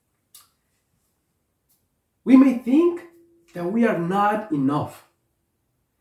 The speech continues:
and trying to do our best to be someone that we are not. In my own experience, for example,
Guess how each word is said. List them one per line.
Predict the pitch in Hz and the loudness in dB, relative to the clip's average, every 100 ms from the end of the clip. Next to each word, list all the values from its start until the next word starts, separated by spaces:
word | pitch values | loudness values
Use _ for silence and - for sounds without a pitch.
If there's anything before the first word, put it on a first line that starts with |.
| _ - | _ -6
and | 170 196 220 - _ _ | 0 0 -2 -8 _ _
trying | - 233 247 233 | -6 -2 -2 -2
to | 185 | -4
do | 156 196 | -2 0
our | 160 | 0
best | 123 180 262 - - _ _ _ _ - | 0 0 0 -2 -8 _ _ _ _ -12
to | |
be | 185 | -8
someone | 214 - 262 320 269 101 92 - _ _ _ - | -6 -6 -4 -4 -4 -6 -10 -16 _ _ _ -12
that | 135 | -6
we | 139 | -4
are | 123 | -4
not. | 123 131 117 - _ _ _ _ _ _ _ _ _ _ - | -4 -6 -8 -16 _ _ _ _ _ _ _ _ _ _ -8
In | |
my | 139 151 | -4 -4
own | 196 196 | -4 -6
experience, | - - 185 151 107 | -8 -8 -4 -4 -6
for | - 110 | -12 -16
example, | 104 - 104 - | -16 -14 -14 -16